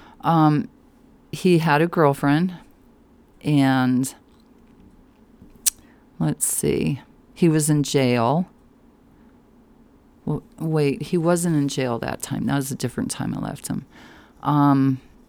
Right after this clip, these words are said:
I packed the apartment up in Atlanta, and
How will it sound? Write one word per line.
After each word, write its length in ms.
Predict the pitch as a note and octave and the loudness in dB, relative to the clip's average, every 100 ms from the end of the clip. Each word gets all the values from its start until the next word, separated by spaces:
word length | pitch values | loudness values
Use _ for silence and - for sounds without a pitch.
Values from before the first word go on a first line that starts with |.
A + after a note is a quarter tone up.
| _ _ _ _ - | _ _ _ _ -4
I 140 | D3+ | 0
packed 420 | D3+ D#3 D3+ C#3+ - | 0 2 2 2 2
the 100 | F3+ | 0
apartment 540 | - E3+ D3 C#3+ C#3 | 2 2 2 2 2
up 200 | C3+ C3+ | 2 0
in 120 | C#3+ | 0
Atlanta, 680 | C#3 C#3 C#3+ B2 A#2+ C3 D#3+ - _ _ _ _ _ _ _ - - | 0 0 0 0 0 0 -2 -8 _ _ _ _ _ _ _ -20 -6
and 600 | D3 C#3+ C#3 C3 B2+ C3 | 0 4 4 4 2 0